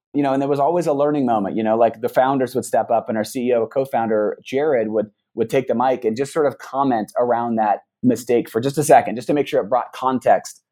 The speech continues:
to why either we should never do that again <laughs> or, "Hey, that's the cost of, you know, going fast."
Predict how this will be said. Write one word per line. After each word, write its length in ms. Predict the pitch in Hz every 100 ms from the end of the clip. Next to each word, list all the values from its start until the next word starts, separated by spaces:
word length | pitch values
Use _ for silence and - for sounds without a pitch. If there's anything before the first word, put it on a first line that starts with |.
| _ _ _
to 80 | 120
why 240 | 107 107
either 420 | 120 127 120 113
we 100 | 110
should 140 | 117 117
never 180 | 117 147
do 120 | 147
that 120 | 127
again 320 | 120 117 156 170
<laughs> 40 |
or, 420 | 165 156 139 131 - _ _
"Hey, 160 | - 135
that's 220 | 131 127
the 100 | 123
cost 360 | 123 110 113 117
of, 220 | 107 104
you 100 | 110
know, 80 | 98
going 220 | 101 92
fast." 440 | - 82 87 -